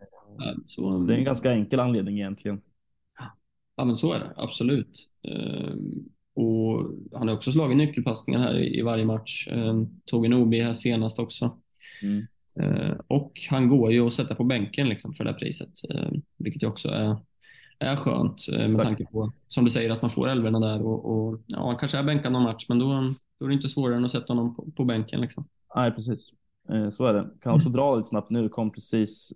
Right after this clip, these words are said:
Speaker 2: besked här i, i, eh, på tal om A I K, det var ju passande, eh, att, eh,
Speaker 1: Mm.
Speaker 2: A I Ks möte med Värnamo, eh, som är tänkt att spela på söndag sjutton trettio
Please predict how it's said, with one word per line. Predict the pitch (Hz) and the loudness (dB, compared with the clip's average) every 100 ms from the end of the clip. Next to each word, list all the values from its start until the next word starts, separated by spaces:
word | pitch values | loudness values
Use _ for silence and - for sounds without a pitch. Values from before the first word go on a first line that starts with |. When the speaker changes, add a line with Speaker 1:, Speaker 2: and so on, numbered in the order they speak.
| _ | _
Speaker 2:
besked | - 104 - 117 104 104 | -6 -6 0 2 2 2
här | 98 95 | 0 0
i, | 98 95 - _ _ _ _ _ _ - | 0 -2 -6 _ _ _ _ _ _ -10
i, | 101 98 95 | -4 -2 -2
eh, | 92 85 - _ _ _ _ _ | -2 -4 -8 _ _ _ _ _
på | 104 | -8
tal | - 104 107 | -2 -2 0
om | 113 | 0
A | 135 107 | 0 -2
I | |
K, | - 127 | -2 0
det | 104 | 2
var | 110 | 0
ju | 104 | 0
passande, | 120 - 104 110 - - | -4 -4 -2 -4 -6 -6
eh, | 101 87 | -4 -2
att, | 107 - - | -2 -6 0
eh, | 107 | 6
Speaker 1:
Mm. | 135 175 - - | 8 6 0 -4
Speaker 2:
A | 120 117 | 0 0
I | |
Ks | 104 110 120 | 0 -2 0
möte | 117 101 - 107 | 0 -2 -4 0
med | 104 98 101 98 101 | 2 2 0 -2 0
Värnamo, | 120 101 104 123 113 _ _ _ - | 0 2 2 0 -2 _ _ _ -4
eh, | 104 104 98 90 | -2 0 0 -2
som | - 104 - | -4 -4 -2
är | 101 | -4
tänkt | - 104 101 | 0 0 0
att | - | -6
spela | - 101 98 | -2 0 0
på | - | -2
söndag | - - 123 104 107 117 | -2 2 4 6 6 4
sjutton | 120 120 117 110 | 4 0 0 -2
trettio | 113 110 - _ - 110 101 | 0 -2 -4 _ 2 2 2